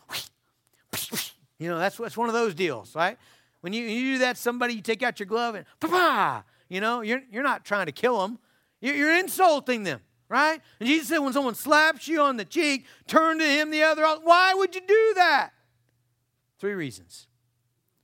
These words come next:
Number one, for the glory of Jesus. You are displaying something incredibly powerful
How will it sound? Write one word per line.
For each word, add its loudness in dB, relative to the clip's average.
Number -8
one, -6
for -18
the -14
glory -10
of -14
Jesus. -18
You -10
are -6
displaying -14
something -14
incredibly -12
powerful -16